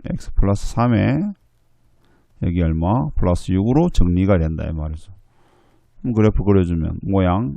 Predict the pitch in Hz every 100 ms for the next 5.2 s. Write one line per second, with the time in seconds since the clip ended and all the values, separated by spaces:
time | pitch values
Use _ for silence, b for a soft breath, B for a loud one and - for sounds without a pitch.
0 | - _ _ _ _ _ _ _ _ -
1 | 113 95 85 78 76 76 - - - -
2 | b b b 107 - 95 104 131 - _
3 | _ - 117 - - 92 95 98 98 -
4 | - - - - _ _ _ _ - -
5 | 120 190